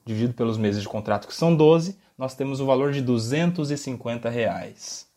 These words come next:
Primeira parte da conta finalizada. Vamos pra segunda parte da conta agora. Nós pegamos esses duzentos e cinquenta reais e fazemos vezes os meses de contrato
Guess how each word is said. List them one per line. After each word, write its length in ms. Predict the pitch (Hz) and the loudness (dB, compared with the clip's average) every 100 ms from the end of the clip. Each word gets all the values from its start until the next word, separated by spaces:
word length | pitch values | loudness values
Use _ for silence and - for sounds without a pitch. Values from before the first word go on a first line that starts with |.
| _ _ _ _ - | _ _ _ _ -6
Primeira 420 | 147 147 151 160 | -2 2 4 4
parte 340 | 151 143 131 131 | 2 4 4 4
da 120 | 123 | -2
conta 480 | 131 127 135 143 139 | 0 -2 0 -4 -12
finalizada. 800 | _ - 147 135 139 117 98 - - _ _ _ _ | _ -6 0 0 0 0 -2 -4 -14 _ _ _ _
Vamos 180 | 175 190 | 0 0
pra 120 | 190 | 2
segunda 340 | 185 175 175 | 4 6 6
parte 300 | 156 151 151 | 6 6 6
da 100 | 139 | 4
conta 320 | 139 123 113 120 | 4 2 2 0
agora. 360 | 101 82 - _ _ _ _ _ - | 0 -4 -8 _ _ _ _ _ -10
Nós 140 | 139 | -4
pegamos 340 | - 180 196 185 | 2 4 6 4
esses 240 | 175 165 | 4 4
duzentos 460 | 160 147 175 202 165 | 4 4 4 4 2
e 60 | |
cinquenta 340 | 139 131 120 107 | -2 -4 -4 0
reais 360 | 117 139 117 | 4 6 4
e 20 | 123 | 2
fazemos 560 | 151 131 131 147 135 | 0 0 0 -2 -4
vezes 560 | 139 165 170 175 196 - | 4 8 8 6 0 -4
os 220 | 151 175 | -4 0
meses 380 | 175 175 180 180 | 2 4 2 0
de 80 | 190 | -2
contrato 580 | 185 175 156 160 160 | -2 4 6 6 4